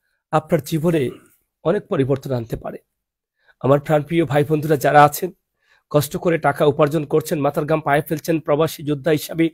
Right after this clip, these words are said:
প্রবাসে আছেন, যখনই কোনো ভিডিও এভাবে দেখেন আপনারা কান্না করেন, অনেকে আমার সাথে কথা বলেন। আজকে আমি সরাসরি এই পরিবারের নাম্বারটি আমি ক্যাপশনে দিয়ে দিয়েছি, যারা সাহায্য করবেন এই পরিবারকে সরাসরি তাদের কাছে করবেন, এখানে নাম্বার দেয়া আছে ভিডিওর উপরে,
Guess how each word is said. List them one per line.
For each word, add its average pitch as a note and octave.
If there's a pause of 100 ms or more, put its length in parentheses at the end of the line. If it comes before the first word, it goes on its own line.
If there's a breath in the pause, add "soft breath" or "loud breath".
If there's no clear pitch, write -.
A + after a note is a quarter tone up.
(420)
প্রবাসে F#3
আছেন, B2+ (600)
যখনই F#3
কোনো F3+
ভিডিও D#3
এভাবে D3+
দেখেন C#3+
আপনারা -
কান্না D3+
করেন, C#3+
অনেকে F3
আমার E3
সাথে -
কথা -
বলেন। - (840 soft breath)
আজকে B2+
আমি D3+
সরাসরি D#3+
এই C3+
পরিবারের C#3+
নাম্বারটি C#3
আমি C3+
ক্যাপশনে C#3+
দিয়ে D#3
দিয়েছি, E3 (500 soft breath)
যারা D3
সাহায্য D3+
করবেন D#3+
এই D#3+
পরিবারকে D#3
সরাসরি F3+ (580)
তাদের D#3
কাছে D3
করবেন, E3+ (180)
এখানে D3+
নাম্বার D3
দেয়া D#3
আছে E3+
ভিডিওর C#3
উপরে, -